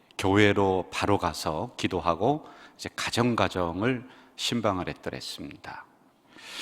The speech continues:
거기는 이주민들이 왔던 지역이라 저런 그 집들이 수천 세대가 쫙 있는 곳입니다. 근데 그 가정에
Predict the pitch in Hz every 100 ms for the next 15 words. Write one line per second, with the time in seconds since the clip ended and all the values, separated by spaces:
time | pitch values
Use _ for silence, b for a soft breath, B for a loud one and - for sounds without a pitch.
0 | B - 120 151 131 127 131 151 151 143
1 | 135 135 131 117 107 92 90 - - 92
2 | 85 - 120 113 - - 98 92 90 85
3 | 101 - 95 107 107 98 90 b b b
4 | _ - 82 78 73 71 - - - -
5 | 92 80 107 165 b b b - 160 -
6 | 156 147 127 110 110 - - - - -
7 | - - 123 120 107 95 90 82 - -
8 | - 76 - 78 - - - - 147 -
9 | _ _ _ - 113 120 101 107 107 101
10 | 104 92 85